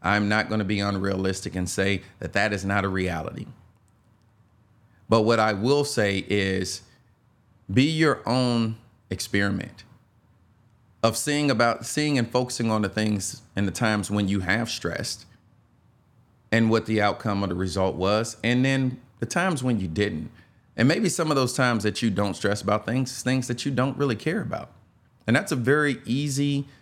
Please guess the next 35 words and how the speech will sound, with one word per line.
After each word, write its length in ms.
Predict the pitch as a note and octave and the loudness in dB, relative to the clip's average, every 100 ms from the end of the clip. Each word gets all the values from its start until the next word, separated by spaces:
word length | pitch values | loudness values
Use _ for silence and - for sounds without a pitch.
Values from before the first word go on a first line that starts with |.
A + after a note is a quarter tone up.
| _ _ - | _ _ -10
scenario 680 | - A#2+ C3 D#3+ C#3 G2+ F#2+ | 0 2 4 2 2 0 -2
to 120 | - | -2
fall 300 | - G#2+ G#2+ | 2 2 2
into 340 | C#3+ - D#2+ | -2 -4 -6
when 220 | - E2+ G2 | -4 -2 2
you 280 | A#2 A2+ - | 2 2 2
are 320 | G#2 G2+ F#2+ | 2 2 -2
concerned 1000 | - F2 F2+ - C#3+ C3 G#2 G2+ F#2+ - | -6 -8 -6 -2 0 2 0 -2 -4 -10
or 160 | - F#2 | -8 -8
care 540 | - C#3 C3+ A#2 G#2 - - _ _ _ | -4 0 2 0 -2 -8 -20 _ _ _
or 120 | G2+ | -2
value 460 | E2+ G2+ G2 D#3 A#2 | 2 2 2 2 0
something 400 | - F2 E2+ F2+ | 0 -4 -2 0
more 280 | F#2 G#2+ G2+ | 2 2 0
than 220 | E2+ F2+ | -2 -2
others 440 | G#2+ D3 G2 F2 - | 0 0 -2 -4 -4
than 220 | F2+ F2 | -4 0
not. 380 | G#2+ D#3 G2 - - _ _ _ _ _ - | 0 0 -2 -10 -20 _ _ _ _ _ -4
That's 180 | D#3+ | -4
a 40 | F#3 | 0
bit 120 | G#3+ | 0
of 80 | F#3+ | 0
a 40 | |
challenge 380 | - F3+ F#3+ B2 | -2 -2 0 0
sometimes 520 | A#2 A2 G#2+ F#2 F#2 | 0 0 0 0 -2
to 140 | - F#2+ | -2 0
not 300 | G2+ C3 - | 2 0 -4
stress 360 | - - - | -2 -2 -2
about 260 | D#2+ - - | -6 -8 -10
it, 100 | - | -6
to 80 | - | -2
not 240 | F#2 E2+ | -2 -2
worry 300 | E2 B2+ C#3 | 0 2 2
about 300 | F2 - | -2 -6
it. 80 | D#2+ | -8